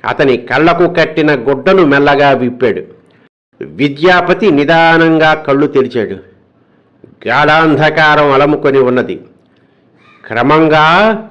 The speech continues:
అతని దృష్టి గుహలోపల ఉన్న ఒక పెద్ద రాతిపీఠం మీద పడింది.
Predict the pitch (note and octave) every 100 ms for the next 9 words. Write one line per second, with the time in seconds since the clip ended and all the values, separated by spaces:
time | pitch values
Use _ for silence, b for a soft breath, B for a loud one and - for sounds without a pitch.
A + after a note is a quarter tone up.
0 | - G#2+ - C#3 G#2+ C#3 E3 - E3+ F3
1 | D#3 D3+ F3 E3+ D#3+ E3 D#3 D3 F#3+ G3+
2 | B2 B2+ C#3+ C3+ A2 - C3+ C3+ C3 D#3
3 | A#2 B2 D#3+ F3 E3+ F3 E3+ D#3+ D3+ F3
4 | E3+ - C#3 C3+ G#2 -